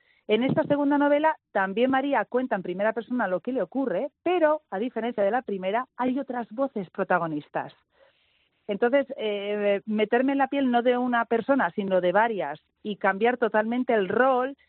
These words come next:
pensar de manera distinta, hacer que el personaje se comporte, claro, de una manera totalmente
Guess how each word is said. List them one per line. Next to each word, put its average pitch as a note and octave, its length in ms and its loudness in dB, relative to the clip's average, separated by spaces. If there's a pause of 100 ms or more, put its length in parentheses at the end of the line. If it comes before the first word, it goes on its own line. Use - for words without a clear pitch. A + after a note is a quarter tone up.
(120)
pensar F#3 300 -2
de A3 80 -2
manera G3+ 300 -2
distinta, G#3 680 -2
hacer G3+ 260 -6
que - 80 -2
el G3+ 120 0
personaje F#3 540 -4
se G3+ 120 -6
comporte, G#3 500 0
claro, G#3+ 320 0
de E3+ 140 -6
una F#3 180 -2
manera F#3+ 380 0
totalmente F#3+ 640 -2